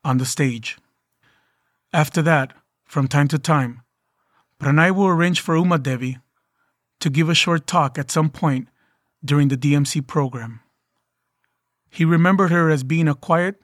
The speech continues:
simple Bengali housewife at the time, somewhat overwhelmed by the turn of events that saw her married to an increasingly popular and controversial spiritual master.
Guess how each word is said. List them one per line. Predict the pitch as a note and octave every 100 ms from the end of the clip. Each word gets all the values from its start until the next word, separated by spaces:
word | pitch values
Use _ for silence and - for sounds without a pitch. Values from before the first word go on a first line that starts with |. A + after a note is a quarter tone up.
| _ _ _ _ -
simple | - F3 F#3+
Bengali | E3 E3 D#3+ E3 E3
housewife | E3+ E3+ - B2 A#2 - _ _ -
at | C#3+
the | C3+
time, | C#3+ C#3 A#2 A#2 _ _ _ _ _ _ _ -
somewhat | - E3 D#3 D#3+
overwhelmed | D#3 D3+ D3+ E3 C3+ B2 B2 _ _ _ _ _ _ -
by | C#3+
the | C3+
turn | B2+ D3+ D3+
of | D3
events | C#3 D3 B2 A#2+ - _ _ _ _ _ -
that | C#3
saw | - C#3+
her | C#3+
married | D3 D3+ C#3 A#2 - _ _ _ _ _ _ -
to | D#3
an | D3
increasingly | C#3 - F3+ - F3+
popular | - F#3 F3 C3+ B2+ B2+ _ _ _ _ -
and | C3+
controversial | - D3+ - E3 F3 D#3+ - B2 B2 _ _
spiritual | - - D3+ C#3+ C3+ C#3+
master. | C#3+ C#3 - A2+